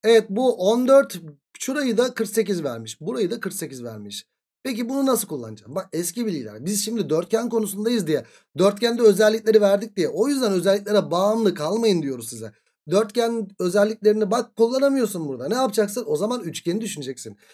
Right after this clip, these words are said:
Hemen üçgende, "Aa hocam, doksanın karşısında eşitlik var. Muhteşem üçlü mü çizsem?" E, çizdin, ne işine yaradı? Bir işine yaradı mı? Yaramadı. O zaman dur. O zaman eşitliklerin mantığını düşünmeye çalış. Her zaman sana eşitlik mantığını hep oturtturmaya çalıştım.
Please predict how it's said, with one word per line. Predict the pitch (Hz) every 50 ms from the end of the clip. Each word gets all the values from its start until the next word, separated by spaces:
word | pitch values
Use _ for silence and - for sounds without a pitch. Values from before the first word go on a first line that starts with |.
| _ _
Hemen | - 240 269 277 277 269
üçgende, | 277 269 208 - 254 254 247 247 233 233 190 - - - _ _ _
"Aa | 208 233 247 262 262 254 269
hocam, | 277 226 262 247 208 151 113 - _ _ _ -
doksanın | 202 226 208 226 262 262 262
karşısında | - 254 254 254 247 - 226 262 269
eşitlik | 254 - - 233 247 269 214 226
var. | 226 190
Muhteşem | 160 165 196 214 208 240 240 233 254 254 262
üçlü | 233 - 247
mü | 262 262
çizsem?" | - - 214 202 - 170 139 - -
E, | 202 202 202
çizdin, | 202 262 277 262 220 208 233 247 254
ne | 269 285 285
işine | 233 - 214 226
yaradı? | 214 202 170 170 175 202 240 247
Bir | 254
işine | 254 208 190 240 247
yaradı | 254 262 247 226 196
mı? | 208 247
Yaramadı. | 262 254 240 226 185 139 110 104
O | 110 123
zaman | 131 165 185 202 220 233 240
dur. | 240 226 - - _ _ _ _ _ _ _
O | 185 196
zaman | 208 247 254 254
eşitliklerin | 233 226 202 208 233 220 - _ - 233 240 247
mantığını | 240 233 233 240 233 - 240 240 269 233
düşünmeye | 233 175 214 190 175 160 147
çalış. | - 143 123 117 117 -
Her | 196 240 277 277
zaman | 254 240 190 147 127 120
sana | - - 208 240 262 220
eşitlik | 156 170 175 170 208 214 226 269 233 247
mantığını | 247 240 226 214 202 208 202 202 254 269 254 - _ _ _ _
hep | 285 294 233
oturtturmaya | 277 - 254 202 - 233 226 220 220 214
çalıştım. | 202 196 151 143 131 - - 123 110